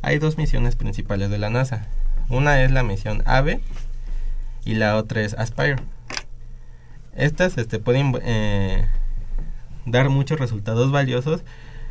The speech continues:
porque, pues, por ejemplo, al igual que en la Tierra, se considera que los elementos que pueden dar vida son el denominado choms, que es carbono, hidrógeno, oxígeno, nitrógeno,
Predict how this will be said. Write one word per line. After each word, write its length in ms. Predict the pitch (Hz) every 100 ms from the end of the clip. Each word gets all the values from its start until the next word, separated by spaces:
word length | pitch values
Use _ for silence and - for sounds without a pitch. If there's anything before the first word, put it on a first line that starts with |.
| -
porque, 540 | - 117 113 117 110 - -
pues, 140 | -
por 160 | - 104
ejemplo, 260 | 113 117
al 60 | 110
igual 220 | 110 127
que 100 | 160
en 40 | 180
la 140 | 139
Tierra, 340 | 127 120 151 - - -
se 140 | - 113
considera 520 | 113 113 117 120 147
que 120 | 139
los 160 | 110 101
elementos 440 | 104 107 113 131
que 120 | 135
pueden 340 | 104 113 117 117
dar 160 | 117
vida 360 | 113 117 117 175 - - - - - - - -
son 520 | - 120 131 139 - - - - -
el 280 | 104 104 98
denominado 540 | 107 104 104 107 107
choms, 460 | 107 120 117 117 - - - - - -
que 220 | - 101
es 80 | 98
carbono, 600 | - 98 104 120 135 147 -
hidrógeno, 600 | 104 101 113 117 120 127 107
oxígeno, 600 | 101 117 117 127 139 180 - -
nitrógeno, 720 | 101 98 117 117 127 147 202